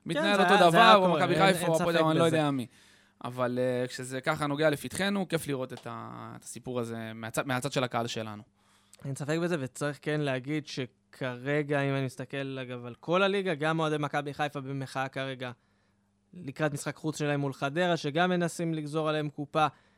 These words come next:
Speaker 2: מכבי תל אביב, יאמר לזכותם, הגיעו לאיזשהו סיכום עם סכנין,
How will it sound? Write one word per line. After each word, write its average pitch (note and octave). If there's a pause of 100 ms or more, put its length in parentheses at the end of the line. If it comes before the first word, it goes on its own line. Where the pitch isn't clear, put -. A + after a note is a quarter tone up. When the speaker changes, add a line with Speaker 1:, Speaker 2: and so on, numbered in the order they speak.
(160)
Speaker 2:
מכבי G#3+
תל E3
אביב, E3+ (380)
יאמר D3+
לזכותם, D3+
הגיעו D#3
לאיזשהו D3+
סיכום D#3
עם C#3+
סכנין, G#3